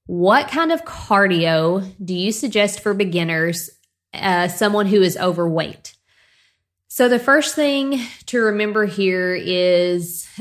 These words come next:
uh, what the point of cardio is. So cardio is good for your heart. It's good for your overall health, but it can one hundred percent be overdone.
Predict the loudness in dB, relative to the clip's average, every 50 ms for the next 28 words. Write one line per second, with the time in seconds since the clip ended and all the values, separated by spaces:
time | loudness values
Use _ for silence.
0 | -4 0 2 4 2 2 4 4 4 4 4 0 -4 -2 0 -2 -2 -2 -4 -8
1 | -4 -2 0 0 0 0 -2 -2 -2 -4 -6 -6 -8 -8 -10 -4 0 0 2 2
2 | 0 -2 -4 -8 -16 _ _ -20 -20 _ _ _ _ 2 4 4 4 4 2 4
3 | 4 2 2 2 0 0 0 -2 -2 -2 -4 -6 -4 -4 -4 -4 0 2 4 4
4 | 4 2 0 -4 -6 -8 -6 -4 -4 -4 -4 -4 -4 -2 -2 0 0 0 0 0
5 | 0 0 0 0 -2 0 2 4 4 4 2 0 -4 -2 -2 0 2 2 0 -2
6 | -4 -4 -2 -2 0 0 -2 -2 -2 -2 -2 -2 -2 -2 -4 -6 -2 -2 0 0
7 | 0 -2 -2 -2 -2 -2 -4 -6 -8 -4 -4 -4 -2 -2 -2 -2 0 0 0 -2
8 | -6 -10 -4 -2 0 0 2 0 0 -2 -2 -2 -2 -2 0 -2 -2 -2 -2 -4
9 | -4 -8 -10